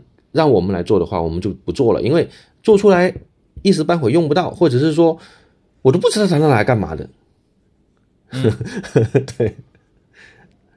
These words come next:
Speaker 1: 很多时候我们就是
Speaker 2: 两，两位龙哥还有补充吗？这种类似的故事或者碰到的人？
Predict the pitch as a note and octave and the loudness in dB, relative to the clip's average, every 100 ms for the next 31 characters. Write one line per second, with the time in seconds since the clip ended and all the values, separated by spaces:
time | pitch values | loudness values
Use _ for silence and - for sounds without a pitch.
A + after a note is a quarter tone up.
0 | _ - A#2 C#3+ C3+ C3 G#2+ A2 B2 B2 | _ -2 2 4 4 4 2 0 0 0
1 | C3+ C3+ - D#3 C#3 C3+ D3 C3+ D#3 F#3 | -4 -14 -12 -6 -6 -6 -6 -4 0 0
2 | D3 C3+ D#3+ D#3+ C#3 C#3 C3+ A2 F#2 A#2 | -2 -4 -4 -4 -4 -6 -8 -12 -14 -12
3 | A2+ A2 A2+ C3 A2 G#2 A#2+ G2 B2+ G#2 | -12 -14 -16 -14 -12 -10 -10 -10 -12 -12
4 | G2+ G#2+ F#2+ F#2+ F2+ G#2+ F#2+ - G2+ F#2 | -12 -12 -14 -12 -10 -8 -8 -6 -6 -6
5 | F2+ D#2+ A1+ A#2+ | -10 -12 -14 -16